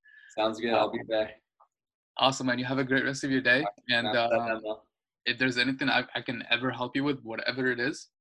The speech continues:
Speaker 2: um, shoot me a text. I'm a phone, phone call away.
Speaker 1: Likewise, exactly the same thing for you, brother.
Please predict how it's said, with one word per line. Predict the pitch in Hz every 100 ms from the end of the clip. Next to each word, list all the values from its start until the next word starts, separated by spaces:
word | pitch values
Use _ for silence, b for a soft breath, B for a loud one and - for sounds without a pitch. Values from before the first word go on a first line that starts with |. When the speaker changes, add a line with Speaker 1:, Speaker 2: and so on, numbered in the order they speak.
| _
Speaker 2:
um, | - 113 110 117 -
shoot | - 131
me |
a | 120
text. | 117 113 - _ -
I'm | 117
a |
phone, | 120 127 - -
phone | 123
call | 120 117
away. | 104 - _ _ _ -
Speaker 1:
Likewise, | 107 120 131 123 127 117
exactly | 104 107 104 104 113
the |
same | 107 101 98
thing | 101
for | 101
you, | 98
brother. | 92 92 98